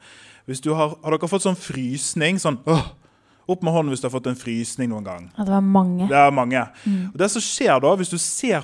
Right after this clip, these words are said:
Speaker 1: på hånden din, altså på armen din når du får en frysning, da kan du se at alle hårene reiser seg.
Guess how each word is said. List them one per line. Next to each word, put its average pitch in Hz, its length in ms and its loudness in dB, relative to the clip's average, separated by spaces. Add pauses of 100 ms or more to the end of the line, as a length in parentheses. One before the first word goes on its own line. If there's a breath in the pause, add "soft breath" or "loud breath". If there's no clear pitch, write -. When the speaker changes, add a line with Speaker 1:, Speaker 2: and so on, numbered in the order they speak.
Speaker 1:
på 165 80 0 (120)
hånden 143 420 0
din, 156 260 -2
altså 156 240 -4
på - 140 -4 (100)
armen 147 460 0
din 113 160 -2
når 147 180 0
du 120 80 -8
får 131 180 -4
en 117 60 -2
frysning, 147 540 -4 (260 loud breath)
da 165 100 -2
kan 196 140 2
du 170 120 2
se - 320 0
at 139 200 2 (140)
alle 135 260 0
hårene 127 640 0
reiser 151 460 -2
seg. 254 300 -8